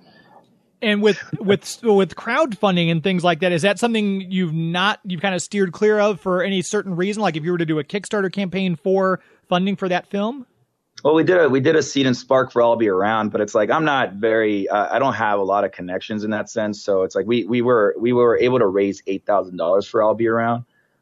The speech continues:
Speaker 2: Um, and that movie, uh, you know, I paid out of pocket for a lot of stuff that went on there because we had so many locations and this and that. But, um, I'm just like, I,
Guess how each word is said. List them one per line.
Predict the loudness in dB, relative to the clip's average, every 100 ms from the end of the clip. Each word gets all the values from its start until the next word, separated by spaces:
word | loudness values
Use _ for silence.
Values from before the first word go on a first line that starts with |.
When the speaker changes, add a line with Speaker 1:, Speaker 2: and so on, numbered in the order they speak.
| -2
Speaker 2:
Um, | 0 2 0 -4 -12 _ _ _
and | -2 0
that | 2
movie, | 2 0 0 -2 -8 _ _ _ -2
uh, | 0 2 0 -2 -8 -18 _ -6
you | -2
know, | 0
I | 0
paid | 2 2
out | 2
of | 0
pocket | -2 0 -2 -2
for |
a | -2
lot | 0 0 0 0
of |
stuff | -2 -4 -2
that | -2
went | 0
on | -2 -2
there |
because | -2 0
we | 0
had | 0
so | 0 -2
many | 0 -2
locations | -2 -2 -2 -2
and | -6
this | -6 -6
and | -4
that. | -2 -2
But, | 0 2
um, | 2 0 -6 _ _ -6
I'm | -2 0
just | 0 2
like, | 2 4
I, | 4